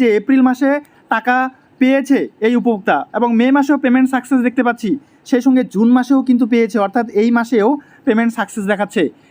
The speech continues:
কিন্তু জুলাই মাস কি এখানে শো করাবে? এই নিয়ে অনেকের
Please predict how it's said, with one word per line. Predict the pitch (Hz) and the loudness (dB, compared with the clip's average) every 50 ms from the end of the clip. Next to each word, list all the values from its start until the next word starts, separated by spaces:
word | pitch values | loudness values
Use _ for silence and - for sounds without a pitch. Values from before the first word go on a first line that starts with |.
| _ - | _ -4
কিন্তু | 220 190 226 190 - | -2 0 0 -2 -2
জুলাই | 180 185 214 226 233 233 | 0 0 0 0 0 0
মাস | 233 233 - | -2 -2 -2
কি | - 247 226 | -2 -2 0
এখানে | 233 247 247 240 240 | 0 0 0 0 0
শো | - 226 220 233 | -2 -2 -2 -2
করাবে? | - 339 254 262 285 226 131 - _ _ _ _ _ _ _ - | -2 -2 0 -2 -2 -2 -4 -8 _ _ _ _ _ _ _ -2
এই | 196 202 247 247 | 0 2 4 4
নিয়ে | 269 269 269 269 233 202 | 4 4 2 2 0 0
অনেকের | 214 233 233 262 | -2 -2 0 0